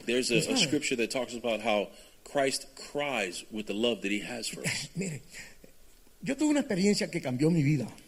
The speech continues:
Speaker 1: You know, I, I'll say that I had an experience that transformed my life.
Speaker 2: <laughs> Sabe, esto es mucho antes de conocer al Señor, ¿no?
Speaker 1: Now, this
Speaker 2: Pero
Speaker 1: is a, a, a lot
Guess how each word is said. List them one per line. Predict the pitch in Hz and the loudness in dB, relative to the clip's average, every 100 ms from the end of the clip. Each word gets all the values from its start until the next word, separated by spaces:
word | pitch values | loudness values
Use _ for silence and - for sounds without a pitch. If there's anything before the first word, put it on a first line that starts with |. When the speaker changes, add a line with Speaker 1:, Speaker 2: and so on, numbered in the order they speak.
| - | -6
Speaker 1:
You | 131 | -2
know, | 131 | 0
I, | 127 - | -2 0
I'll | 135 | 0
say | 139 160 | 2 0
that | 139 120 | 2 4
I | |
had | - 165 | 4 4
an | 151 | 2
experience | 123 - - 143 123 110 | 2 -2 0 0 0 -2
that | 98 | -4
transformed | 139 135 127 - 139 139 | -2 0 -2 0 0 0
my | 127 | -2
life. | 120 82 - | -2 -4 -2
Speaker 2:
<laughs> | |
Sabe, | 190 185 160 | 2 2 4
esto | 170 170 | 2 2
es | 214 | 2
mucho | 214 240 | 2 2
antes | 202 208 185 | 0 2 2
de | 165 | 2
conocer | 160 143 160 | 2 2 2
al | 156 | 2
Señor, | - 113 131 131 - | -2 -2 0 0 -2
¿no? | 123 | -2
Speaker 1:
Now, | 113 | 0
this | 135 | 2
Speaker 2:
Pero | 131 | 0
Speaker 1:
is | 117 | 0
a, | 110 107 | 0 -2
a, | 98 - | -4 -4
a | 107 | -2
lot | 120 139 | 0 0